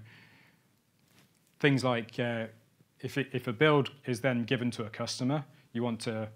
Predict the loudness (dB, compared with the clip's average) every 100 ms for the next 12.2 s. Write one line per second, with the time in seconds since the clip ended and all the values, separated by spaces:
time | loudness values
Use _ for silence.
0 | -4 -4 -2 -4 -4 -4 -6 -2 -4 -2
1 | -6 -4 -4 -4 -4 -2 0 0 -2 -8
2 | -8 -10 -8 -4 -4 -4 -6 -6 -4 -6
3 | -8 -8 -4 -4 -6 -12 -10 -6 -6 -6
4 | -10 -10 -8 -4 -4 -4 -8 -10 -16 -20
5 | -20 _ -8 -6 -4 -6 -4 0 0 0
6 | -6 -6 -6 -6 -4 -4 -4 -4 -6 -8
7 | -6 -4 -2 -2 -4 -6 -10 -20 _ -6
8 | -4 -4 -6 -4 -4 -4 -4 -4 -6 -8
9 | -12 _ _ _ _ _ _ _ _ -20
10 | -20 -20 -4 -2 0 -2 -4 -6 -4 -2
11 | -4 -8 -2 -2 -2 -2 -2 -2 -4 -8
12 | -12